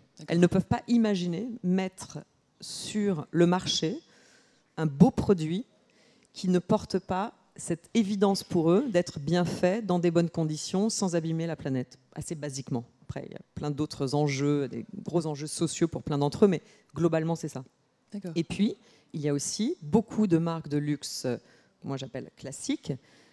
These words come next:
Speaker 2: euh, qui lancent des nouvelles marques. Ça, c'est
Speaker 1: D'accord.
Speaker 2: c'est très récent, mais il y en a. Il y a une marque de cosmétiques qui a été lancée, euh, euh, de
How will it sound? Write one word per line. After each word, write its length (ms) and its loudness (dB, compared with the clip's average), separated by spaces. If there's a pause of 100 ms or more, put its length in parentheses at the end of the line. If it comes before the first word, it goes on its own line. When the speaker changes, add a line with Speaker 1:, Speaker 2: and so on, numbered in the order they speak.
(220)
Speaker 2:
euh, 540 -4 (360)
qui 380 -2 (180)
lancent 540 0
des 80 0
nouvelles 240 0
marques. 420 -12 (180)
Ça, 160 -8
c'est 80 -8
Speaker 1:
D'accord. 220 -10 (500)
Speaker 2:
c'est 180 -18
très 180 -4
récent, 480 2
mais 120 -2
il 20 -2
y 60 0
en 120 0
a. 160 -2
Il 60 -4
y 20 -2
a 40 -4
une 100 -2
marque 260 -6
de 80 -2
cosmétiques 720 -4
qui 60 -4
a 40 -2
été 120 -6
lancée, 520 0
euh, 100 0 (480)
euh, 100 -4
de 140 -4